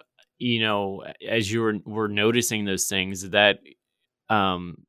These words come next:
kind of pique your interest as well, y-, you know, to learn more about kind of the brain injuries and that side of things as well? Like, when, when did that part of it kind of come into, like, diving into it?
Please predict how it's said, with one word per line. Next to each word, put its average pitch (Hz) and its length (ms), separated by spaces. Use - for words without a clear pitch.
kind 110 200
of - 80
pique 117 240
your 104 160
interest 104 500
as 92 160
well, 98 560
y-, - 200
you 104 220
know, 87 380
to 101 140
learn 101 380
more 98 360
about 87 680
kind 120 180
of 104 60
the 107 60
brain 104 460
injuries 104 640
and 92 140
that 92 220
side 107 280
of 98 100
things 107 280
as 92 100
well? 98 300
Like, 101 160
when, 110 180
when 117 240
did 104 180
that 101 320
part 98 220
of 87 100
it 90 180
kind 101 160
of 90 80
come 98 180
into, 92 300
like, 90 180
diving 90 320
into 101 280
it? - 220